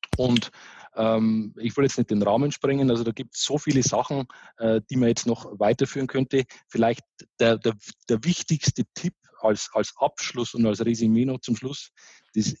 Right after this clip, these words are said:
der, der, der muss natürlich jetzt kommen, ist natürlich unbedingt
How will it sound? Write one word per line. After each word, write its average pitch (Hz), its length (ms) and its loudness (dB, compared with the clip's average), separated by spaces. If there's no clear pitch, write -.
der, 117 320 -2
der, 107 220 0
der 110 140 0
muss 135 240 0
natürlich 139 320 -2
jetzt 143 160 -2
kommen, 127 340 0
ist 131 80 0
natürlich 113 280 0
unbedingt 139 640 2